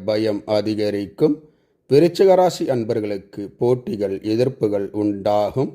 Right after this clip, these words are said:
தனுசு ராசி அன்பர்களுக்கு பாராட்டுக்கள், பரிசுகள் வந்து சேரும். மகர ராசி அன்பர்கள் பரிவுடன் நடந்து கொள்வது நன்மையை பயக்கும். கும்பராசி அன்பர்களுக்கு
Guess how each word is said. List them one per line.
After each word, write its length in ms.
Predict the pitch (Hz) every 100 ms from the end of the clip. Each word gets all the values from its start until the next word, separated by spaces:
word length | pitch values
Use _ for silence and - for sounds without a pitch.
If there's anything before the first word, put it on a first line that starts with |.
| - - - _ _ _ _ _ _ _ -
தனுசு 460 | 120 147 185 190
ராசி 300 | 202 196 - 170
அன்பர்களுக்கு 680 | 120 117 120 110 107 - 170 -
பாராட்டுக்கள், 800 | 123 123 143 143 143 208 - 101 98
பரிசுகள் 580 | 113 120 127 120 101 95
வந்து 400 | 101 110 104 104
சேரும். 540 | - 107 101 104 143 - - _ _ _ _
மகர 420 | 110 127 147 190 196 196
ராசி 280 | 180 - 127
அன்பர்கள் 480 | 117 110 104 101 98 -
பரிவுடன் 560 | 123 135 160 156 151
நடந்து 380 | 139 104 110 110
கொள்வது 420 | 107 107 107 101 104 101
நன்மையை 520 | 104 107 104 104 104 104
பயக்கும். 680 | - 104 101 95 - 160 - _ _ _ _ _ -
கும்பராசி 680 | 156 160 185 190 190 185 175
அன்பர்களுக்கு 800 | 127 110 113 107 104 95 -